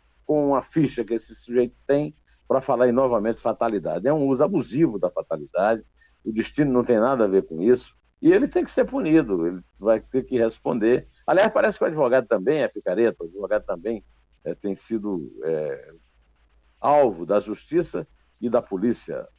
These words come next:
lá no Rio Polícia, que cometeu a maior mancada quando não foi investigar uma denúncia semelhante a essa que podia ter evitado a morte dessa moça.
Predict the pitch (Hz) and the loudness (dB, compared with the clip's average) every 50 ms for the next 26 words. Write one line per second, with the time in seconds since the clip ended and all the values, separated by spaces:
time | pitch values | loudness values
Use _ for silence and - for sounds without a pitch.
0 | _ _ _ - 90 92 95 95 90 82 85 85 80 - 123 117 95 110 131 - | _ _ _ -6 -4 -2 -2 -2 -4 -6 -6 -8 -6 -6 -6 -4 -4 -4 -6 -6
1 | - 151 143 - - 139 107 90 78 71 64 - _ _ _ _ _ _ _ _ | -6 -8 -8 -6 -4 -2 -2 -2 -2 -4 -8 -12 _ _ _ _ _ _ _ _
2 | - 82 87 85 80 80 - 95 92 85 87 90 107 120 120 113 92 85 - - | -8 -6 -4 -4 -4 -2 0 0 0 2 0 0 0 0 0 -2 -2 -4 -4 -2
3 | 82 90 92 101 101 - 104 107 110 113 117 120 120 117 104 - - - - - | -2 0 0 0 -2 -2 -4 -4 -2 -2 -2 -2 -2 -2 -4 -6 -10 -16 -10 -4
4 | 82 82 85 87 92 101 104 90 87 85 - - - 120 - - 90 87 90 95 | -2 0 0 0 0 -2 -2 -2 -2 -2 -4 -8 -12 -4 0 2 2 2 2 0
5 | - _ _ _ _ _ _ _ 101 101 101 101 117 110 95 85 82 87 92 92 | -4 _ _ _ _ _ _ _ -2 0 2 2 2 2 2 0 -2 -4 -4 -6
6 | - - - 98 95 - - 123 117 113 113 98 87 87 87 87 - - 117 113 | -6 -6 -8 -8 -6 -4 -2 0 2 2 2 2 2 0 -2 -2 0 2 2 4
7 | 98 90 95 - - - - _ - 104 92 98 95 - 104 107 107 107 95 - | 4 2 0 -2 -6 -18 -18 _ -8 -2 -2 -2 0 0 0 -2 -2 -2 -4 -4
8 | 78 78 78 87 85 78 73 73 78 - - 87 87 - 101 98 101 85 71 64 | -4 -2 -2 -2 -4 -2 -4 -6 -8 -8 -8 -8 -6 -4 -2 -2 -2 -4 -6 -10
9 | - _ | -12 _